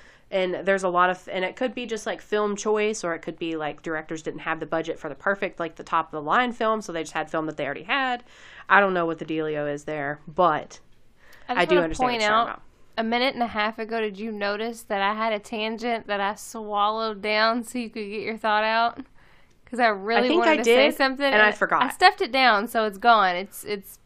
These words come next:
Speaker 2: long been forgotten.
Speaker 1: Oh, you, so you don't remember what it was?
Speaker 2: Yeah, I just wanted to, like, verbally give myself some points for that, because I was like, "No, it's her turn."
Speaker 1: Well, that's unfortunate. I'm sorry that
Speaker 2: Oh,
Speaker 1: I
Speaker 2: no, no, it
Speaker 1: squashed
Speaker 2: wasn't
Speaker 1: your
Speaker 2: anything
Speaker 1: tangent.
Speaker 2: important.
Speaker 1: Oh.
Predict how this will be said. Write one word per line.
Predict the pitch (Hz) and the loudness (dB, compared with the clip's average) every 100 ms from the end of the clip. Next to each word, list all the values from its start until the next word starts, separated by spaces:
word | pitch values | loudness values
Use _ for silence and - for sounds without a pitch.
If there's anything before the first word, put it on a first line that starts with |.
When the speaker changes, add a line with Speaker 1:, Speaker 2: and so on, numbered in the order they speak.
| - | -20
Speaker 2:
long | 208 226 240 247 240 | -10 2 6 6 4
been | 233 233 | -2 -4
forgotten. | 220 208 202 208 175 175 185 - | -4 -4 0 0 -2 -10 -14 -4
Speaker 1:
Oh, | 202 | -4
you, | 196 | -2
so | 185 208 | -2 0
you | 196 | 2
don't | 175 | 0
remember | 170 170 | 0 -2
what | 165 | -4
it | 156 | -6
was? | 139 85 | -8 -6
Speaker 2:
Yeah, | 240 214 | 2 2
I | 214 | 2
just | 247 - | -2 -8
wanted | 269 240 | -8 -4
to, | 220 | -4
like, | 208 202 185 | -2 -2 -4
verbally | 185 208 202 196 | -4 -2 -2 -4
give | 196 196 | -4 -4
myself | 196 202 196 | -6 -6 -8
some | - 196 | -8 -16
points | - 190 196 - | -12 -12 -12 -16
for | 190 | -12
that, | 185 175 - | -8 -8 -10
because | 196 196 185 | -14 -14 -10
I | 180 | -10
was | 185 202 | -10 -14
like, | 196 190 202 _ | -14 -14 -18 _
"No, | 214 220 214 190 190 | -16 -14 -12 -12 -14
it's | 262 220 - _ | -18 -20 -20 _
her | 214 | -10
turn." | 214 - 208 180 196 190 _ _ _ - _ _ - - - - - - - - - | -10 -12 -12 -12 -14 -18 _ _ _ -20 _ _ -20 -20 -20 -20 -20 -20 -20 -20 -16
Speaker 1:
Well, | 185 | -10
that's | 247 247 | -10 -8
unfortunate. | 233 - 170 - - - - - _ _ _ - - 185 | -12 -10 -10 -10 -16 -18 -20 -20 _ _ _ -20 -20 -10
I'm | 185 165 | -10 -10
sorry | - 175 135 127 160 | -12 -12 -12 -16 -6
that | - | 2
Speaker 2:
Oh, | 233 185 | 4 4
Speaker 1:
I | 208 | 0
Speaker 2:
no, | |
no, | 240 | 2
it | |
Speaker 1:
squashed | 226 233 277 | 6 6 10
Speaker 2:
wasn't | 311 294 | 8 8
Speaker 1:
your | 277 | 2
Speaker 2:
anything | 254 220 | 2 4
Speaker 1:
tangent. | 196 202 | 2 0
Speaker 2:
important. | 208 208 170 170 - - | 2 0 0 -14 -14 -4
Speaker 1:
Oh. | 165 | -4